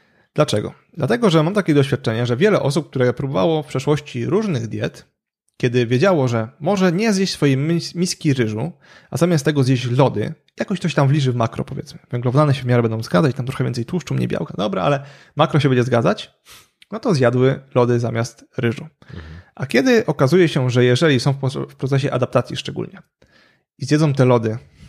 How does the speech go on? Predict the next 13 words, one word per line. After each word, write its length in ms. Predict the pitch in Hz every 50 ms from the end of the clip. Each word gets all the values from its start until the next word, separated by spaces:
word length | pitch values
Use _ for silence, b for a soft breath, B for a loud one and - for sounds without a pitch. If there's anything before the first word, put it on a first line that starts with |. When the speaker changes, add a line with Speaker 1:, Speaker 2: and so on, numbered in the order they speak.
| b b b b b b b b b - - _ _ _ _ _ _ _ _ _ _ _ _ _ _ _ _ _ -
Speaker 1:
i 100 | - 131
tak 140 | 135 139 135
naprawdę 420 | 135 131 135 131 139 139 131 123
zaprzepaszczą 540 | 123 127 - - - 156 160 - - 139 120
to, 80 | - 123
nad 120 | 120 -
czym 100 | - 123
pracowały, 600 | 120 123 120 - 127 113 113 123 123 147 196 220 - b b b b b b b b b b b b _ -
to 80 | - 131
bardzo 260 | 160 214 233 226 160
szybko 300 | - - 139 - - 156
im 160 | - 131 123
się 300 | 123 - 131 135 139 156